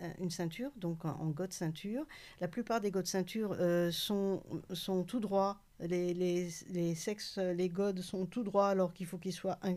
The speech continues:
incurvés. Et là, tu prends bien sûr la personne, pas du tout en levrette. Tu la prends sur le dos pour taper sur la,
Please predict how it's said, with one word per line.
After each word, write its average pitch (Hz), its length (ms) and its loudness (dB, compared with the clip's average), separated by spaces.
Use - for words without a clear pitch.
incurvés. 180 500 0
Et 208 120 8
là, 226 200 8
tu 226 460 2
prends 196 220 4
bien 196 180 2
sûr 208 260 0
la 180 120 4
personne, 247 560 2
pas 208 140 6
du 196 140 0
tout 254 120 0
en 233 80 4
levrette. 190 460 0
Tu 156 160 -2
la 160 120 4
prends 233 320 2
sur 233 260 -2
le 240 100 6
dos 202 200 0
pour 151 140 -8
taper 185 300 -2
sur 165 160 2
la, 226 100 6